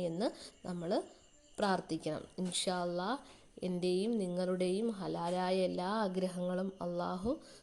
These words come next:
സാധിച്ചു തരട്ടെ. എല്ലാവരും എൻ്റെ ഈ ചാനൽ സബ്സ്ക്രൈബ് ചെയ്യുക, വീഡിയോ മാക്സിമം ഷെയർ ചെയ്യുക. എല്ലാവർക്കും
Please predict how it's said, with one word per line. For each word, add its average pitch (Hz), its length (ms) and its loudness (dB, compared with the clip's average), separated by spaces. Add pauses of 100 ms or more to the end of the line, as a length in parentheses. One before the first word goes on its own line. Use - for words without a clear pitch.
(100)
സാധിച്ചു 185 540 -2
തരട്ടെ. 170 440 2 (720)
എല്ലാവരും 185 640 0 (180)
എൻ്റെ 175 300 -2 (360)
ഈ 190 140 2
ചാനൽ 180 520 -2
സബ്സ്ക്രൈബ് 190 680 0
ചെയ്യുക, 180 540 0
വീഡിയോ 180 420 0
മാക്സിമം 196 640 0
ഷെയർ 180 400 4
ചെയ്യുക. 170 480 0
എല്ലാവർക്കും 190 720 0